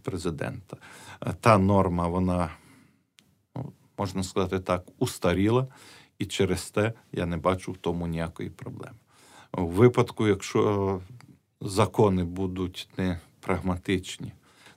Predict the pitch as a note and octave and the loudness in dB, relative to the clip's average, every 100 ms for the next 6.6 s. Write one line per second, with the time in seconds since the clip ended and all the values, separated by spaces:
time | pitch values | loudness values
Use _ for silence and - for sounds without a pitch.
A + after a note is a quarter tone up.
0 | _ F#2 F#2+ G2 F#2+ - G2 F#2+ F#2+ F2+ | _ -2 0 0 -2 -2 -2 0 0 2
1 | F2+ F2 G2+ F#2 F2 - - - F#2 - | 0 -2 -2 -2 -2 -6 -8 -6 -6 0
2 | F#2+ F2+ F2+ E2+ - - - G#2 G2+ G#2+ | 0 2 -2 -4 -8 -8 -4 -2 0 2
3 | G#2 - G#2 F#2 - F#2 G2+ F#2 F#2 F2+ | 0 0 -2 -2 -8 -2 2 2 2 -2
4 | - F#2 F2+ F2+ F2 F2 - - - - | -6 -2 0 0 -2 -8 -14 -16 -8 -4
5 | F2+ F#2+ F#2 G2 - G#2 F#2 F2 E2+ F2+ | 0 0 -2 -6 -2 2 2 2 0 -2
6 | F2 F#2 F2+ F2 - | 2 0 -2 -8 -10